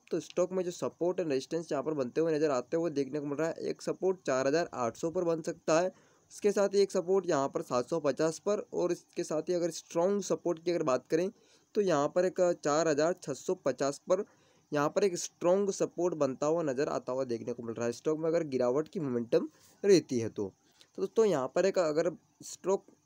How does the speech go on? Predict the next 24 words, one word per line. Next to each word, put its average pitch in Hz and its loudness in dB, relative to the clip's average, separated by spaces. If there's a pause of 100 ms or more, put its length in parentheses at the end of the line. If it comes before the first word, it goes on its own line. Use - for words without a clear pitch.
(140)
यहाँ 156 0
से 170 -8
थोड़ी 175 0
सी 170 -12
गिरावट 147 2
रहती 180 -4
है 196 0
तो 196 -14
यहाँ 165 -2
से 196 -4
एक 180 -4
सपोर्ट 170 -2
लेकर 165 2
बायबैक 147 0
रिटेस्ट 165 -4
कर 156 -2
सकता 160 -4
है, 180 0 (360)
तो 220 2
पाँच 156 0
हज़ार 180 2
का 196 -2
टारगेट 156 0
इस, - -16